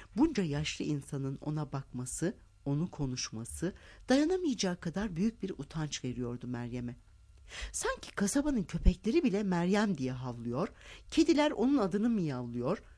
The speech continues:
kuşlar gökyüzünden kendisine "Meryem, Meryem" diye sesleniyorlardı. Güzel kokan kumaş dükkanını,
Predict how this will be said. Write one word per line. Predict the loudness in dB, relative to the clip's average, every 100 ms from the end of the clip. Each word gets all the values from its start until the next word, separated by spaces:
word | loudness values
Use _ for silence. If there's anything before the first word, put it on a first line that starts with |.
| -18
kuşlar | -4 0 0 -2
gökyüzünden | -2 -2 -4 -6 -4 -2 -2
kendisine | -2 -2 -2 -4 -2 -2 -6 -20 -18 0
"Meryem, | 4 6 6 4 2 -2 -10 -20 -10 8
Meryem" | 10 10 8 6 4 -2 -2
diye | 0
sesleniyorlardı. | 0 -2 -4 -4 -2 -2 -2 -6 -8 -12 -18 -20 -20 -20 -20 -20 -20 -20 -20 -20 -20 -20 -20 -20 -20 -20 -20 -20 -20 -2
Güzel | 6 8 8 4
kokan | 0 -2 0 -2
kumaş | 0 2 2 0
dükkanını, | -8 -8 -6 -4 -2 -2